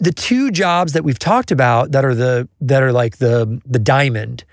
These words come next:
producing and mixing. In our line of work, that's what everybody wants. That's the coveted task,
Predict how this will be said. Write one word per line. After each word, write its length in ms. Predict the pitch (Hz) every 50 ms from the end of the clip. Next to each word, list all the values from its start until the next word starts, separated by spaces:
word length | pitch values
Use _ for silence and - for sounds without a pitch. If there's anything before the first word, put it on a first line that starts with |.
| _ - - _ _ -
producing 720 | - 139 131 123 139 151 147 - 170 170 175 175 175 - -
and 180 | 151 127 123 127
mixing. 560 | 135 139 131 - - - 117 113 117 120 110 - _ _ -
In 100 | 147 135
our 260 | 143 151 165 175 185
line 240 | 185 175 170 170 165
of 120 | 156 123 147
work, 340 | 185 214 180 147 143 131 _ _ _ _ _ _ _ -
that's 240 | 170 156 156 156 -
what 80 | 165 156
everybody 280 | 156 143 139 147 143 139
wants. 360 | 139 170 175 135 123 113 -
That's 180 | - 151 - -
the 100 | - 131
coveted 640 | - - - 160 156 147 156 139 151 139 127 117
task, 600 | - - - 131 117 107 - - - - - -